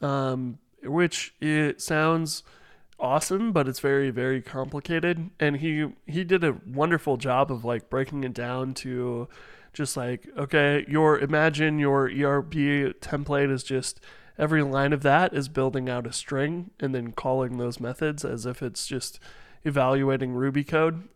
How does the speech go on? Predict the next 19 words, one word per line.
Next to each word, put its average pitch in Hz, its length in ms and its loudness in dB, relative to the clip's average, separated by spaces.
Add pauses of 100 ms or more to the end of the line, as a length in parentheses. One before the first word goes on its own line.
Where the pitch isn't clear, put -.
Um, 135 480 0 (460)
and 170 140 0
he 185 60 2
talked 196 280 2
a 180 60 2
little 160 180 4
bit 147 140 4
about, 127 400 2
you 131 140 -4
know, 131 260 0
predicting 151 580 0
the 139 80 0
formats 127 800 -4
and 127 220 -6
these 127 220 -6
other 139 220 -2
things 135 440 -4
that 117 200 -8
cause 131 600 -2